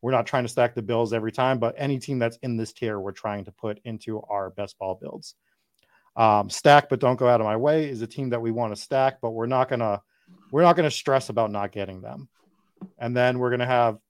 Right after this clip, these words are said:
teams with one-off in most drafts. So if you think it's a g-, there's some guys on there that you're gonna wanna take here and there,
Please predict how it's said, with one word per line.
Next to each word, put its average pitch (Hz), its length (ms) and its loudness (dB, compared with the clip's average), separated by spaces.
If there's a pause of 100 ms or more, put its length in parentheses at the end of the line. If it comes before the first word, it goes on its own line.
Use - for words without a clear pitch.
(120)
teams 127 500 -6
with 104 360 -4
one-off 123 540 2
in 113 80 -4
most 143 260 -2
drafts. 170 500 0 (320)
So 131 120 -2
if 127 100 -2
you 127 60 -6
think 127 180 -4
it's 127 120 -8
a 120 60 -6
g-, 135 120 -10 (160)
there's 117 220 -4
some 113 120 -6
guys 123 300 2
on 123 100 -2
there 120 160 -2
that 113 160 -6
you're 104 80 -12
gonna 107 140 -6
wanna 101 200 -8
take 143 280 -4
here 160 200 -2
and 156 140 -4
there, 156 300 -2